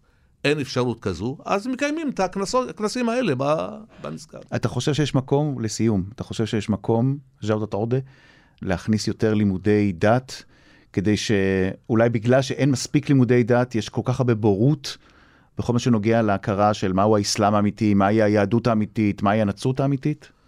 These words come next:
Speaker 1: אין לי ספק, כי אם היינו הולכים, אה, אה, לפי התרבות של הדת, גם כיהודי, גם כנוצרי וגם כמוסלמי,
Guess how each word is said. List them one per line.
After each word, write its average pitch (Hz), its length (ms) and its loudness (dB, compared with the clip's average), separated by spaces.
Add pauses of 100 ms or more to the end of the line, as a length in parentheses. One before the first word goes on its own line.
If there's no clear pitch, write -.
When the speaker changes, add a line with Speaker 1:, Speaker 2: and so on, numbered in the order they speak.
(560)
Speaker 1:
אין 185 140 2
לי 214 60 -2
ספק, 160 500 -4 (400)
כי 113 200 -4
אם 160 340 0
היינו 139 680 2
הולכים, 139 720 -2
אה, 113 320 0 (160)
אה, 107 360 -4
לפי 131 560 -2
התרבות 117 540 -4
של 98 200 -4
הדת, 127 400 -4
גם 254 280 -4
כיהודי, 160 640 -2 (360)
גם 156 200 0
כנוצרי 156 760 0
וגם 127 340 0
כמוסלמי, 107 640 -4